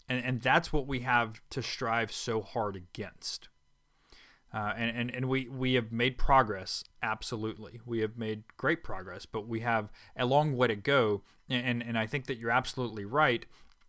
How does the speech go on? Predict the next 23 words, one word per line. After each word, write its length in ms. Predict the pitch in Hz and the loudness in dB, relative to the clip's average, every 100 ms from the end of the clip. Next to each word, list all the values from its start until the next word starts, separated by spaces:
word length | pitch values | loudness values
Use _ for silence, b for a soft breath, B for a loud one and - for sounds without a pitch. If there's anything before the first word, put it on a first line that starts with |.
| - | -14
that 400 | 131 117 113 110 | -2 -2 -2 -6
the 400 | 120 113 110 101 - _ _ _ _ _ _ _ _ - | -4 -2 -2 -6 -10 _ _ _ _ _ _ _ _ -4
kind 160 | 143 123 | 0 2
of 60 | |
more 180 | 120 117 | 2 2
public 600 | - - 165 156 131 107 | 2 6 6 6 2 0
marrying 640 | 117 110 113 107 95 92 110 b b b b - | -2 2 2 2 -2 -10 -14 b b b b 2
of, 580 | 123 110 107 107 107 - b b b - | 6 6 6 2 -2 -12 b b b -6
uh, 100 | 107 | -4
white 340 | 117 123 127 | 4 4 6
nationalism 800 | 123 113 - 117 107 101 107 104 b b _ | 4 2 0 -2 -2 -4 -4 -6 b b _
and, 340 | 131 110 107 110 | -2 -2 -2 -6
and 140 | 113 | -8
certain 460 | - - 143 131 117 | -4 2 2 2 -4
strands 840 | - - 120 107 107 101 101 101 b b _ - | -4 -4 -4 -4 -4 -4 -6 -10 b b _ 2
of, 440 | 113 107 104 104 - - _ _ _ | 4 4 2 -4 -16 -20 _ _ _
um, 360 | 113 98 95 107 - | -8 -6 -8 -12 -8
kind 160 | 110 | -4
of 120 | 101 - | -4 -4
American 600 | 110 110 113 113 113 107 | -4 0 2 0 -2 -6
Christian 480 | - 113 - 104 | -4 -6 -4 -8
theology, 840 | 95 107 120 139 120 101 101 98 95 b b b _ - | -6 0 2 2 2 -2 -8 -10 -12 b b b _ -8
uh, 180 | 104 | -6